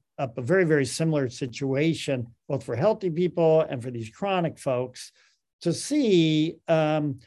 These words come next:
you know, follow their health with this mon-, these kinds of monitoring systems. And this is where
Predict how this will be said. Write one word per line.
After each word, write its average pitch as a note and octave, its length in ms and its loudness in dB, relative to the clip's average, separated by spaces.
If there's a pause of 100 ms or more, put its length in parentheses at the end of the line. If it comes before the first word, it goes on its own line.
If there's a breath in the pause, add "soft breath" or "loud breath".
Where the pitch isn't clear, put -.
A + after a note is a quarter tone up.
(160 soft breath)
you A3 120 0
know, D3+ 180 4
follow D3+ 380 2
their F3 160 4
health G3+ 360 2
with C#3 160 -6
this D3 240 -2
mon-, D#3+ 360 0
these D#3 200 0
kinds D#3 260 0
of C#3 60 0
monitoring C#3+ 420 0
systems. C#3 600 -2
And C#3 180 2
this C#3+ 200 -4
is A#2+ 180 -6
where C3 560 0